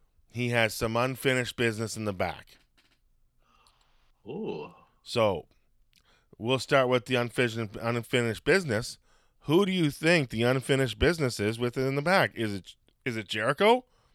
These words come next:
Speaker 1: For
Speaker 2: Is
Speaker 1: who
Speaker 2: it?
Speaker 1: is the best in the world? Or,
Speaker 2: Ooh.
Speaker 1: or maybe, do you think maybe C M Punk and Colt Cabana can get along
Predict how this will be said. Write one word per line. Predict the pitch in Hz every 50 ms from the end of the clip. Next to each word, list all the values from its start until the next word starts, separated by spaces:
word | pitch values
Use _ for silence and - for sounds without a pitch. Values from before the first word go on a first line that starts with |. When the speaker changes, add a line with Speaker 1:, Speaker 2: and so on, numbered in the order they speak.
| _ _ _ _ _ _
Speaker 1:
For | - - 127 123 117 107 110
Speaker 2:
Is | 104 104
Speaker 1:
who | 113 123
Speaker 2:
it? | 131 151
Speaker 1:
is | 175 190 165
the | 135 135 113
best | 104 127 131 143 - -
in | 151 131
the | 123 110
world? | 107 117 151 208 262 302 294 254 - _ _ _ _ _ _ _ _ _ _ _ _ _ _ _ _ _ - - _
Or, | - 151 175 175 151 143 156 165
Speaker 2:
Ooh. | - 113 - - - 87 175 - - - - _ _ _ _ _ _
Speaker 1:
or | - 170 190 202 185 170 190 208 214 - _ -
maybe, | 120 139 156 175 196 202 190 190 185 202 208 208 - _ _ _ _ _ _ _ _ -
do | 143
you | 160 160
think | - - 160 165 156 -
maybe | 117 139 151 160 160 160 156 160 160 156 135 - _ _ _ _ _ _ _ _ _ _ _ _ _
C | - - - 160 160
M | 160 156 139
Punk | - 147 147 160 156 -
and | 139 139 135
Colt | - 147 151 143 -
Cabana | - 135 120 135 151 190 202 165 143 135
can | 123 - 139 131
get | 123 135 127
along | 123 123 131 151 185 202 180 143 127 120 131 143 143